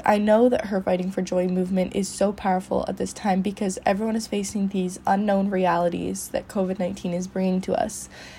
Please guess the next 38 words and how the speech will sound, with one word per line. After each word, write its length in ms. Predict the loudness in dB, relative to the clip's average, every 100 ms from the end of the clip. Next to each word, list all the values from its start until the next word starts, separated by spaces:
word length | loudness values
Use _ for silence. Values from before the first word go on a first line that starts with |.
| -12
And 160 | -2 2
I 80 | 2
know 420 | 2 2 0 0
on 120 | 0 0
a 60 |
personal 460 | 0 -4 -2 0 2
level, 480 | 2 2 0 0 -4 -16 -20 -20 -20 -20 -20 -20 -14 -2
things 280 | 0 2
have 140 | 0 0
definitely 460 | 0 0 0 0
changed 720 | 0 -2 0 2 2 0 -4
for 180 | -6 -2
me, 460 | 0 0 0 0 -2
um, 260 | 0 0 0
being 460 | 0 2 2 0 -2
a 80 | -6
senior 400 | -2 0 2 2
in 80 |
the 100 | 0
class 340 | 0 0 0 -2
of 60 |
twenty 300 | -6 -2 -2
twenty. 520 | -4 -2 0 0 -2 -4 -10 -18 -20 -20 -10 -2
Um, 520 | 2 2 2 -2 -6 -10 -20 -6
my 720 | 0 4 4 4 4 2 -2
senior 360 | -4 0 2 2
rally 420 | 2 2 2 2
is 140 | 0
canceled, 640 | -4 -2 -2 -2 -2 0 2
our 140 | 0
senior 420 | -4 -4 -2 0
awards 480 | -2 0 0 0 -2
night 260 | -4 -2 -2
is 160 | -4
canceled, 640 | -4 -4 -4 0 0 0 -2
and 160 | -6
senior 360 | -4 -2 0 -2
prom, 680 | -2 0 2 4 2 -2